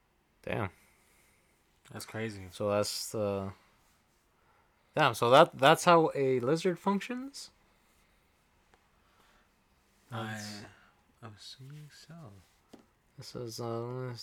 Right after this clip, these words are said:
Speaker 1: "The brain has been implicated, implicated as the seat of emotion, addiction, mood, and lots of other mental and emotional processes."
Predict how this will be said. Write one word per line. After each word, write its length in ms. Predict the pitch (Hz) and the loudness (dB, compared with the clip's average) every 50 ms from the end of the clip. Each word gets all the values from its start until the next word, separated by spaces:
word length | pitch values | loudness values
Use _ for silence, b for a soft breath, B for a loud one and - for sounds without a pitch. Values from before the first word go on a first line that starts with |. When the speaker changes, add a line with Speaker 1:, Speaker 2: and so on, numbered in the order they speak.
| - | -12
Speaker 1:
"The 140 | - 139 135 | -12 -10 -8
brain 320 | 127 117 120 123 127 123 | -8 -6 -6 -6 -6 -6
has 180 | 117 117 110 107 | -6 -6 -6 -6
been 300 | 110 113 113 113 117 - - | -6 -8 -10 -10 -12 -12 -14
implicated, 580 | - 117 113 113 107 117 117 117 117 117 117 - 165 170 _ _ _ _ - | -14 -12 -12 -10 -10 -8 -8 -8 -8 -10 -12 -14 -16 -20 _ _ _ _ -16
implicated 680 | 113 - - 117 - - 120 120 120 120 117 117 113 - | -14 -14 -14 -14 -12 -8 -8 -6 -4 -4 -6 -6 -8 -8
as 260 | - 117 107 104 101 | -8 -8 -6 -8 -8
the 100 | 104 98 | -10 -12
seat 360 | - - - 123 120 123 117 | -12 -12 -8 -6 -6 -4 -4
of 240 | 110 107 101 101 98 95 | -2 -2 -2 -2 -2 -4
emotion, 800 | 92 92 95 98 104 117 131 127 - - 147 143 143 147 147 147 - B B B B B B B - | -8 -8 -6 -6 -4 -4 -4 -4 -4 -4 -4 -4 -4 -4 -6 -8 -10 B B B B B B B -16
addiction, 840 | 95 95 98 110 113 113 - - - 131 127 123 127 127 127 127 110 - _ | -10 -4 0 0 0 0 -2 -6 -6 -6 -4 -4 -4 -6 -6 -8 -10 -12 _
mood, 760 | 113 104 98 92 92 95 104 113 120 127 127 139 143 143 151 b b b b b b b b b b b b b b - | -16 -14 -12 -8 -6 -4 -4 -2 -2 -2 -2 -4 -4 -4 -6 b b b b b b b b b b b b b b -14
and 180 | - 92 92 95 | -10 -8 -4 0
lots 260 | 98 104 110 110 - | 0 0 0 0 -2
of 120 | 120 110 - | -4 -4 -2
other 300 | 110 110 107 110 110 107 | -2 0 0 0 -2 -2
mental 560 | 107 104 107 107 107 104 - - 110 107 104 | -4 -4 -6 -6 -6 -8 -8 -6 -4 -4 -4
and 160 | 92 90 90 | -4 -6 -6
emotional 680 | 90 90 92 98 101 104 - - 117 107 101 98 98 - _ | -8 -6 -6 -6 -6 -6 -8 -8 -6 -4 -4 -4 -4 -6 _
processes." 1120 | - - - 95 92 95 98 - - - 85 85 - - - 98 92 92 98 - - - | -10 -4 0 2 2 2 2 0 -4 -10 -12 -12 -14 -16 -18 -20 -20 -20 -20 -20 -20 -20